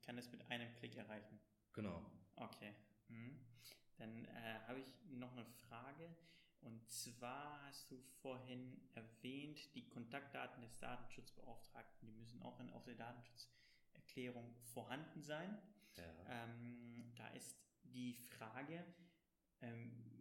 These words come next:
Speaker 1: muss der Datenschutzbeauftragte, beispielsweise der Externe, namentlich dort genannt werden? Oder reicht es, wenn ich eine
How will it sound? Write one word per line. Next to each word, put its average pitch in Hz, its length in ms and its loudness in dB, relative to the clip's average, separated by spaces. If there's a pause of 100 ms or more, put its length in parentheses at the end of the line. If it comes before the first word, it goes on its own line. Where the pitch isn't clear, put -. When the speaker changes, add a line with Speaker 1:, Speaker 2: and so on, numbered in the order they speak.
Speaker 1:
muss 131 180 4
der 131 100 4
Datenschutzbeauftragte, 135 1200 2 (440)
beispielsweise 113 500 2
der 113 160 -2
Externe, 123 600 2
namentlich 123 680 2
dort 120 320 -2
genannt 104 640 0
werden? 185 400 2 (600)
Oder 127 580 6 (260)
reicht 123 280 4
es, 127 120 0
wenn 117 120 2
ich 117 120 -2
eine 117 120 -4